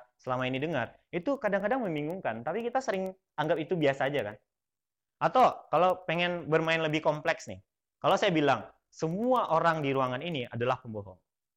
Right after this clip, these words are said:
Terkesan biasa aja kan? Semua orang di ruangan ini adalah pembohong. Tapi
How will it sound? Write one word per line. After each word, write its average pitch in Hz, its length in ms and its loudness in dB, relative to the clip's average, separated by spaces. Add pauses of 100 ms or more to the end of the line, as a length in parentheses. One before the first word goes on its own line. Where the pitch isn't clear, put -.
(840)
Terkesan 135 400 -8
biasa 120 240 -6
aja 113 180 -10
kan? 143 40 -16 (720)
Semua 131 560 -2
orang 143 240 0
di 135 40 0
ruangan 113 280 -2
ini 123 200 -4
adalah 117 280 2 (800)
pembohong. 120 440 -2 (360)
Tapi 151 480 -4